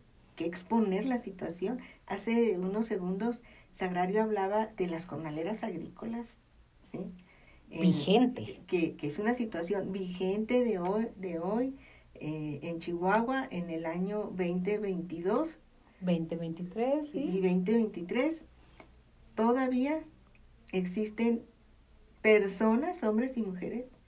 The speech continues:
Speaker 1: que trabajan de sol a sol, sin un salario digno, sin servicios médicos,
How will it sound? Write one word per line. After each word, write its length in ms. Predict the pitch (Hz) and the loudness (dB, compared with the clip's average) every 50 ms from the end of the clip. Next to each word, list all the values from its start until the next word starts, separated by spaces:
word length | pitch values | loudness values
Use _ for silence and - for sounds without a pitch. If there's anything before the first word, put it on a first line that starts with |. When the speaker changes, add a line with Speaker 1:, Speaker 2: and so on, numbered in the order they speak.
| _ - - - - - - - _ - _ _ _ | _ -20 -20 -20 -20 -20 -20 -20 _ -20 _ _ _
Speaker 1:
que 140 | - 196 | 0 0
trabajan 580 | 190 190 180 185 185 185 190 190 - 247 254 240 | 0 2 2 4 4 4 4 4 2 2 2 2
de 100 | 233 202 | 2 0
sol 220 | 185 214 214 214 | 2 2 2 4
a 100 | 226 240 | 4 2
sol, 380 | 226 - 226 214 220 233 294 - - - - - - _ - - | 0 0 0 2 2 0 -2 -6 -14 -20 -20 -20 -20 _ -20 -20
sin 320 | - - - 202 196 190 | -12 -6 -4 -2 0 0
un 100 | 196 208 | -2 -2
salario 460 | 220 226 233 233 233 233 233 233 233 233 | -2 0 2 2 2 2 2 2 0 0
digno, 500 | 226 220 226 233 233 262 277 277 277 269 - | 0 0 0 0 0 -2 -4 -6 -8 -10 -4
sin 180 | - 226 208 | -4 -4 -2
servicios 500 | - 185 175 170 185 208 214 214 233 240 233 | -2 -4 -4 -4 -4 -6 -4 -2 -2 0 0
médicos, 680 | 233 220 220 220 254 254 262 - 277 277 285 285 - | 0 0 -2 -2 -4 -8 -8 -10 -8 -8 -8 -8 -10